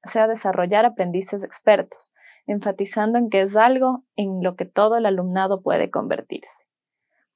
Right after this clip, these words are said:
Entonces, los aprendices expertos tienen las siguientes características. Primero, aprendices con recursos y conocimientos.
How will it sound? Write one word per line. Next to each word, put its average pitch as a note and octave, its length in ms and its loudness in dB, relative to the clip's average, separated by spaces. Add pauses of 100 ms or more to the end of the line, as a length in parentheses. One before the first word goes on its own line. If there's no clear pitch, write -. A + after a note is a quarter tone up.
(180)
Entonces, A3+ 640 0
los G3+ 180 2
aprendices G3 560 -2
expertos A#3 640 -2
tienen G3 260 -2
las F3+ 140 -4
siguientes F#3 500 -6
características. - 1000 -10 (1120)
Primero, G3 440 0 (500)
aprendices A3 680 0
con G#3+ 180 0
recursos A3+ 540 0
y G#3+ 60 -2
conocimientos. F3 960 -6